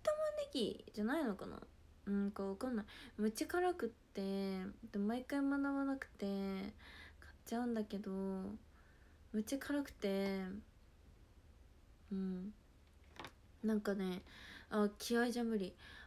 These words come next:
あの、気合で行こうって思うんだよ、毎回。てか、毎回食べて思い出すの。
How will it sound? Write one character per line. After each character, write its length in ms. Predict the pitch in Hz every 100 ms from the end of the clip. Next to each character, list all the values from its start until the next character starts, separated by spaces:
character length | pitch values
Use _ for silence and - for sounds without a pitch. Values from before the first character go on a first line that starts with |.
| -
あ 60 |
の、 160 | 196 196
気 260 | - -
合 240 | 277 285 277
で 380 | 285 294 262 202
行 80 | 220
こ 180 | 240 233
う 20 |
っ 20 |
て 160 | 226 202
思 240 | 202 226
う 20 |
ん 80 | 208
だ 80 | 190
よ、 120 | 190
毎 240 | 185 180
回。 320 | 185 185 185 - -
て 100 | -
か、 60 | 220
毎 180 | 247 349
回 160 | 403
食 140 | 392 403
べ 60 |
て 240 | - 233 214
思 180 | 196 220
い 40 |
出 100 | 240
す 100 | 247
の。 200 | 170 -